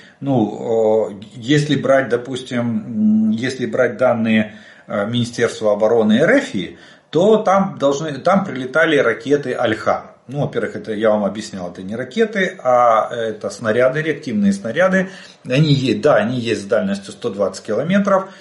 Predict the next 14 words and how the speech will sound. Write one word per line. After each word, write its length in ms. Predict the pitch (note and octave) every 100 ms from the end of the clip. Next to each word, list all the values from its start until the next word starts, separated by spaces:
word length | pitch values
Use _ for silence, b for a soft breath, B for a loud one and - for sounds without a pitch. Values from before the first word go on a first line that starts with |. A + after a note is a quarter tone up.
| B B
а, 280 | A2 A2 A2
да, 280 | G#2 C#3 C#3
они 220 | G2+ A2
высокоточные, 1200 | G2+ - G#2 G#2 - G2 - C3+ D#3 G3+ G#3 G3 -
то 120 | A#2
есть 180 | G#2+ F#2+
управляемые, 840 | - G2+ G2+ G2+ B2 F3 G#3 G#3 B B B
вот. 560 | - A#2 B2 A#2+ A2 -
Но, 640 | B2 D3 D#3 A2 - - B B -
э, 640 | A#2+ A#2 A#2 A#2 A#2 A2+
дело 240 | C#3 F3 F3+
в 80 |
том, 180 | G3+ G3
что, 720 | F#3 - F3 E3+ D#3+ - -